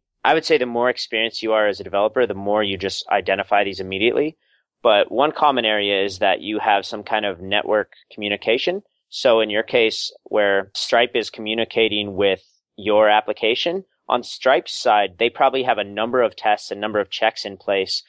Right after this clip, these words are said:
to say, "You know what? I know that when I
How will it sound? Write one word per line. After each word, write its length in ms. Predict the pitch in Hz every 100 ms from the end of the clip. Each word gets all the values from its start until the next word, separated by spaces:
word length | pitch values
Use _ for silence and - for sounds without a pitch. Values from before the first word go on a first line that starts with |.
| _ _
to 100 | -
say, 180 | 107 113
"You 140 | 110 117
know 100 | 139
what? 120 | 139
I 140 | 117 113
know 560 | 110 117 120 107 95 _ _ -
that 260 | 107 101 - _
when 200 | - 107
I 220 | 104 117